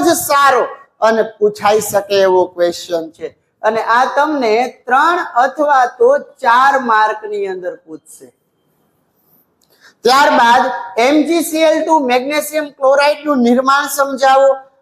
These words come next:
આને પણ તૈયાર કરજો. અને આ ક્વેશ્ચન તો ખાસ બોર્ડની પરીક્ષાની અંદર પણ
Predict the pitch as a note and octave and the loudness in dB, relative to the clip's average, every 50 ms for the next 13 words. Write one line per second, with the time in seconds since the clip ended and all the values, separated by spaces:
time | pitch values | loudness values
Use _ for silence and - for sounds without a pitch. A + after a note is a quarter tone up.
0 | _ _ - G3 G#3+ A#3+ C#4 D4 D4 - D4+ D4+ D4+ D4+ D4 C#4 C#4+ C#4+ C#4+ D4 | _ _ 0 0 0 2 0 -2 -2 -2 -2 -2 -2 -2 -2 0 2 2 2 2
1 | C#4+ C#4+ C#4+ C#4+ C#4+ C4+ - D4+ D4+ D4+ D4 - - C4+ C#4 C#4+ C4+ C4+ - A3+ | 0 0 -2 -2 -2 -2 0 0 0 0 0 0 -2 -2 -2 -2 -6 -6 -2 0
2 | A#3+ C4 D4 C#4+ C#4+ D4 C#4+ D4 C#4+ - - D4 D4 C#4+ C#4+ C#4+ D4+ C#4 B3+ - | 0 0 0 0 0 0 0 0 0 -2 -4 -4 -4 -4 -4 -2 -2 -2 -2 -2
3 | - - - D4+ D#4+ D4+ - - - - - - - _ _ _ E3+ F#3 G#3 A3+ | -6 -4 0 2 2 2 2 0 -4 -8 -12 -16 -20 _ _ _ 0 2 4 4
4 | C4 C#4+ C#4+ F4 F4 F4 F4+ F4 E4 - D4 C#4+ D4 D4 C#4+ - - C#4+ C#4+ C#4+ | 4 4 2 0 0 0 0 -2 0 0 0 0 0 -2 -4 -6 -4 -2 -2 0
5 | C#4+ C#4+ C#4 C4 B3+ C4 C4+ B3+ C4 B3+ B3+ B3 B3+ - - F#4 G4+ F#4+ C#4 F#3 | 0 -2 -2 0 -2 -2 0 0 2 2 2 0 -4 -2 2 4 4 4 2 0